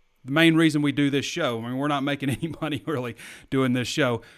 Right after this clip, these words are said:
We do this show to promote our website, so we appreciate you guys listening and, uh, and all of those that have enjoyed the content you hear, you see here and wanna see what we have behind the curtains for our V I P subscribers. Again, it entails all of Danny West's recruiting information, which we're gonna get to that,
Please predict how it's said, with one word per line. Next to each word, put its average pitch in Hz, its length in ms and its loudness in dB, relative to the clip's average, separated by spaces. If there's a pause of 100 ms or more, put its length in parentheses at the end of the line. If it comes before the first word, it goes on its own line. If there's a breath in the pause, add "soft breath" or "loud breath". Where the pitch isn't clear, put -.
(140 loud breath)
We 139 120 0
do 143 160 2
this 127 140 0
show 123 200 -2
to 113 60 -10
promote 117 380 -4
our 107 100 -4
website, 104 480 -6
so 117 120 -8
we 110 60 -6
appreciate 113 460 -8
you 110 80 -8
guys 107 240 -4
listening 107 540 -8
and, 104 320 -8
uh, 101 240 -4
and 107 120 -10
all 107 140 -4
of 101 60 -10
those 104 240 -12
that 110 160 -18
have 104 240 -16 (420 loud breath)
enjoyed 147 340 2
the 139 60 0
content 131 380 -2
you 117 120 -4
hear, 123 280 -4
you 120 180 -8
see 123 220 -6
here 120 180 -4
and 110 100 -4
wanna 117 160 -4
see 123 120 -8
what 113 160 -8
we 110 100 -10
have 110 160 -6
behind 110 260 -8
the 107 60 -14
curtains 110 300 -12
for 110 100 -10
our 101 80 -8
V 110 180 -8
I 104 80 -6
P 110 160 -10
subscribers. 110 540 -10
Again, 107 220 -10
it 104 80 -10
entails 104 560 -8 (200)
all 127 220 2
of 98 100 -4
Danny 120 240 -4
West's 113 300 -6
recruiting 123 360 -6
information, 120 440 -8
which 104 140 -12
we're 117 60 -12
gonna 110 160 -8
get 120 180 -8
to 107 80 -14
that, 120 340 -2